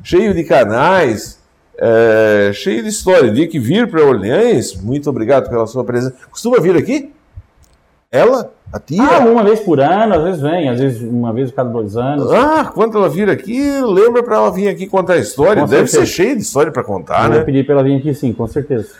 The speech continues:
Speaker 1: Vilmar e Ivone Brandi, boa noite. Vilmar do Grupo Musical Estância Campeira, do Grão-Pará. Queremos participar desse programa pra divulgar o nosso trabalho. É claro, ô Vilmar, chega aqui, marca com a produção,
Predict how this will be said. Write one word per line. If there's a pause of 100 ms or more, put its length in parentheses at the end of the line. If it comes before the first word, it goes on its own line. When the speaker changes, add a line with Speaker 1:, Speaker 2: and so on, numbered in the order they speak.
(260)
Speaker 1:
Vilmar
e
Ivone
Brandi,
boa
noite.
Vilmar
do
Grupo
Musical
Estância
Campeira,
do
Grão-Pará.
Queremos
participar
desse
programa
pra
divulgar
o
nosso
trabalho.
É
claro,
ô
Vilmar,
chega
aqui,
marca
com
a
produção,